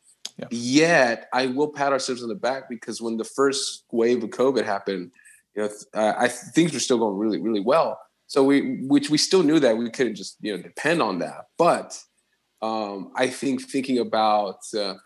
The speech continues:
Speaker 2: I guess I, I read a book once, uh, one of our clients' book, but it basically talked about in your mind playing this worst case scenario, not for the sake of, like, scaring yourself, but just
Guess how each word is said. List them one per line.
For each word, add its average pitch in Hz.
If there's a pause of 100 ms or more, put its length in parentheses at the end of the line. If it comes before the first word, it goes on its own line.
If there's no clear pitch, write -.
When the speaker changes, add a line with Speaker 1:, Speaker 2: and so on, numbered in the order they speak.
(280)
Speaker 2:
I 131
guess 185
I, 143
I 131
read 131
a 139
book -
once, 110
uh, 95 (380)
one 110
of 104
our 104
clients' 107
book, 95
but 107
it 120
basically 151
talked 151
about 123 (420)
in 156
your 156
mind 127
playing 131
this 110
worst 110
case 123
scenario, 107
not 127 (120)
for 151
the 123
sake 120
of, 123
like, 117 (760)
scaring 120
yourself, 139
but 123
just -